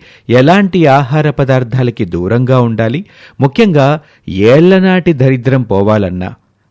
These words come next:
ఆర్థిక కష్టాల నుంచి కుటుంబం బయటపడాలన్నా, తొలి ఏకాదశి పండుగ నాడు ఏ కథని వింటే మనకి ఆ కష్టాల నుంచి విముక్తి దొరుకుతుంది, తొలి ఏకాదశిని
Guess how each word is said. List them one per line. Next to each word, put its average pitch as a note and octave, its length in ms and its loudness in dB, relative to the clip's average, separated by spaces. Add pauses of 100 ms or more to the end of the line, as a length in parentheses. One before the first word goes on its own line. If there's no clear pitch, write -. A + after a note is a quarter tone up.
ఆర్థిక E3+ 500 0
కష్టాల D3 540 -2
నుంచి C3+ 380 -2
కుటుంబం C#3+ 680 -2
బయటపడాలన్నా, G#2+ 960 -4 (440)
తొలి D#3 240 4
ఏకాదశి D3+ 640 0
పండుగ G#2 420 -2
నాడు G2+ 360 -4 (340)
ఏ A#2 340 2
కథని D3+ 460 -2
వింటే G2+ 600 -4 (360)
మనకి A#2 540 -2 (300)
ఆ C#3 160 4
కష్టాల E3 680 -2
నుంచి C#3+ 380 -2
విముక్తి G#2+ 480 -4
దొరుకుతుంది, G2+ 680 -4 (320)
తొలి C#3 180 4
ఏకాదశిని B2+ 840 -2